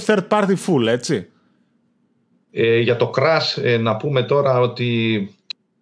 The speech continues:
Speaker 2: εκείνη την εποχή η, το marketing, η διαφήμιση έπεφτε πάνω στα, στις μασκότ, που δεν, ε, πολύ υπάρχει πλέον. Δηλαδή υπήρχε, ε, το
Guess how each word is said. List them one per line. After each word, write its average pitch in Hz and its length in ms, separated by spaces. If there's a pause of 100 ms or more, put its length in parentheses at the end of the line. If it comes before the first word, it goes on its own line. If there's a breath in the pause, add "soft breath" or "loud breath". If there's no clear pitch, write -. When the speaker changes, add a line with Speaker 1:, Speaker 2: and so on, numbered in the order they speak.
(140)
Speaker 2:
εκείνη 185 400
την 151 140
εποχή 143 720 (280)
η, 123 480
το 120 260
marketing, 131 420
η 123 40
διαφήμιση 127 600
έπεφτε 143 340
πάνω 160 560
στα, 127 560
στις 123 200
μασκότ, 131 480 (880)
που 127 200
δεν, 175 280
ε, 143 140
πολύ 123 260
υπάρχει 113 420
πλέον. 107 260
Δηλαδή 123 340
υπήρχε, 123 680 (560 soft breath)
ε, 110 400
το 117 120